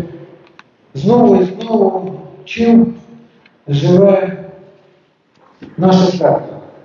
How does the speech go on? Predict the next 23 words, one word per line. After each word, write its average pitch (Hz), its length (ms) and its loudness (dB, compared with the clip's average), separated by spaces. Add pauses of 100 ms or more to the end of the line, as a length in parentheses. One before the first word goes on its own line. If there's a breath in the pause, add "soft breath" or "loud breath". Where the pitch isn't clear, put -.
(120)
Тобі 233 220 2
ж 220 200 0
ми 226 60 0
з 226 60 -2
вами, - 360 -2 (800)
брати 180 260 2
і - 280 -4
сестри, 170 560 -4 (680 loud breath)
які 226 300 2
можуть 233 380 4
до 208 60 4
якогось 208 500 2
служіння 202 520 -4
долучитися 196 920 -2 (680)
в 139 40 -10
будь-якій - 520 0 (120)
формі, 160 280 -2 (480)
чи 214 280 0
це 226 100 4
молитовно, 208 680 0
чи - 200 -16
це 226 220 0
фінансово, 180 560 -2